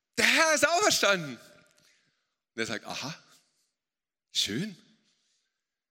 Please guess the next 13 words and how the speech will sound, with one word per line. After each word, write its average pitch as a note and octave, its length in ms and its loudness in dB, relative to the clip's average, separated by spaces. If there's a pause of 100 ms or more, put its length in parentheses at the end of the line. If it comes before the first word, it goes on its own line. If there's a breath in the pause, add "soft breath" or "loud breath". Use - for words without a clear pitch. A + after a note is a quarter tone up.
(760)
Warst G#2 220 0
du G#2+ 60 -2
dabei? F#2+ 420 -6 (2500)
Äh, F2 260 -8 (1500)
hast - 180 -6
du's - 140 -6
gesehen?" D#3+ 400 -2 (1900)
Hm. A2+ 280 -8 (2500 loud breath)
Wie D#3+ 120 -6
glaubwürdig B2 720 -2
ist B2+ 200 -6
dein C3 180 -4
Zeugnis G2 640 -6